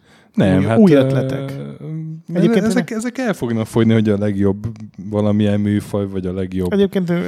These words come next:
Speaker 2: tök egyetértek, hogy legjobb P S négyes játék, nem. Ez
Speaker 1: Ez, ez mennyivel
Speaker 2: legjobb
Speaker 1: jobb már?
Speaker 2: F P S.
Speaker 1: Na.
Speaker 2: Psz.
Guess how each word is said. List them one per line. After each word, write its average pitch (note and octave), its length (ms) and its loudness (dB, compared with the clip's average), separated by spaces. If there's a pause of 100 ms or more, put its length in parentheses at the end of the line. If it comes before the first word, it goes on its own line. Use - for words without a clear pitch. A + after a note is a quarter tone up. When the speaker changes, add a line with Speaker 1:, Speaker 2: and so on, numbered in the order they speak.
Speaker 2:
tök D#3 140 -2
egyetértek, B2+ 560 -4
hogy C3+ 120 -4
legjobb C3 400 -2
P B2 80 2 (140)
S - 80 -6
négyes A2 320 -4
játék, A2+ 340 -2
nem. G#2+ 440 -6 (140)
Ez G2 280 -14
Speaker 1:
Ez, - 140 -10 (120)
ez - 160 -18
mennyivel A2+ 320 6
Speaker 2:
legjobb F2+ 200 4
Speaker 1:
jobb F2+ 100 2
már? A2 160 0
Speaker 2:
F - 220 -10
P - 360 -10
S. - 320 -18
Speaker 1:
Na. G#2 240 -8
Speaker 2:
Psz. - 260 -6